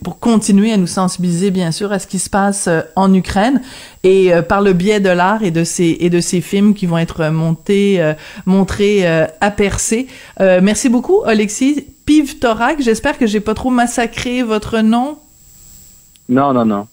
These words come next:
Speaker 1: <laughs> Étudiant d'origine ukrainienne, donc au cégep de Gaspé. Ben, bonne chance dans vos études, Alexis. Merci, euh, d'avoir contribué à ce festival,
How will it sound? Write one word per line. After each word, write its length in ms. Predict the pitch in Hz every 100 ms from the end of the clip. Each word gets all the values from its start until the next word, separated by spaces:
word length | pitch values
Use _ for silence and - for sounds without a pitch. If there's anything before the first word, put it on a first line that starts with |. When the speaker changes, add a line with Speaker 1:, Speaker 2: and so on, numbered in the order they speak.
| _ _ _ _ _ _ - -
Speaker 1:
<laughs> 880 | 220 220 240 - 220 - - - -
Étudiant 480 | 233 226 208 240 240
d'origine 460 | 226 220 208 220
ukrainienne, 500 | 220 208 208 208 220
donc 220 | 208 208 208
au 80 |
cégep 640 | 196 - 294 233 240 302 - 202
de 400 | 165 214 226 214
Gaspé. 580 | 208 202 190 - 233 254 - -
Ben, 120 | 214
bonne 200 | 202 247
chance 260 | 269 269 302
dans 140 | 247
vos 100 | 214
études, 440 | 208 202 196 240 220
Alexis. 440 | 202 190 - 262
Merci, 580 | 254 220 - - 254 269
euh, 120 | 185
d'avoir 280 | 180 175 190
contribué 580 | 226 196 214 185 190 220
à 80 | 220
ce 180 | 190
festival, 600 | 170 196 190 196 180 208